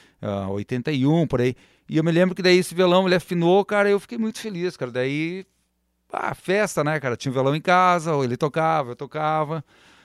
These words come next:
Ah, eu me lembro que no ano de oitenta e dois pra oitenta e três, cara, no ano de oitenta e dois pra, pra oitenta e três, eu me lembro que eu comecei a comprar os vinil e o meu irmão chegou de Santa Maria com os vinil.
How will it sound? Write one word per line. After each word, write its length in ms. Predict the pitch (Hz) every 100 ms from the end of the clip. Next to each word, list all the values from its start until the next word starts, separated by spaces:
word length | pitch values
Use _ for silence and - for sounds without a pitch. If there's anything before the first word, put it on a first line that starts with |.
| _
Ah, 920 | 131 135 135 135 135 127 123 120 113 -
eu 120 | 139
me 80 | 135
lembro 200 | 139 147
que 80 | 135
no 80 | 143
ano 140 | 151
de 180 | 131 139
oitenta 420 | 131 - 147 139
e 60 | 131
dois 300 | 127 147 139
pra 140 | 131
oitenta 480 | 123 - 160 165 147
e 100 | 120
três, 600 | - 139 147 160 143 -
cara, 300 | - 110 101 _ _ _ _ _ _ -
no 100 | 135
ano 140 | 160
de 100 | 147
oitenta 340 | 147 139 165 156
e 40 |
dois 320 | 135 156 151
pra, 480 | - 143 135 120 107 _ _ _ _ _ _ _
pra 80 | 147
oitenta 260 | 131 151
e 80 | 143
três, 340 | 123 139 151 131
eu 60 |
me 60 | 135
lembro 160 | 139 131
que 60 |
eu 40 | -
comecei 260 | 139 127
a 40 | 143
comprar 240 | - 143
os 160 | 147 117
vinil 400 | 151 151 185 185
e 120 | 170
o 40 | 151
meu 120 | 165
irmão 300 | 147 156 165
chegou 480 | - 170 147 131 165
de 60 |
Santa 220 | - 143 127
Maria 300 | 120 131 135
com 120 | 127
os 100 | 98
vinil. 440 | 107 113 117 123